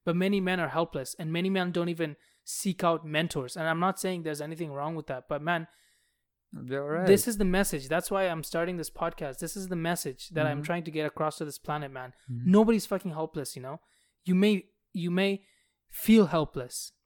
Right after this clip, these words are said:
Speaker 2: Mm-hmm.
Speaker 1: because you may have, you may have, uh, felt that everything is against you in this world,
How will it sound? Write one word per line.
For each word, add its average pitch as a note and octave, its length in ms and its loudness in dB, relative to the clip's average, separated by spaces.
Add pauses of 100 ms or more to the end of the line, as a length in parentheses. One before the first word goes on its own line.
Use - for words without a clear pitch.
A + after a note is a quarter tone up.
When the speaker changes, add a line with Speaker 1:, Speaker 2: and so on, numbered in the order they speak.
(280)
Speaker 2:
Mm-hmm. B2+ 460 -6
Speaker 1:
because E3 380 6 (240)
you E3+ 200 4
may F#3 220 4
have, E3+ 320 0 (500)
you F3 140 -2
may F3 200 2
have, E3 380 2
uh, C#3 220 -2
felt F#3 480 2
that D3 140 -2
everything F3 320 -2
is D#3+ 100 -2
against D3+ 460 -2
you D#3+ 80 -2
in C#3+ 80 -6
this C3+ 200 -6
world, C#3 280 -4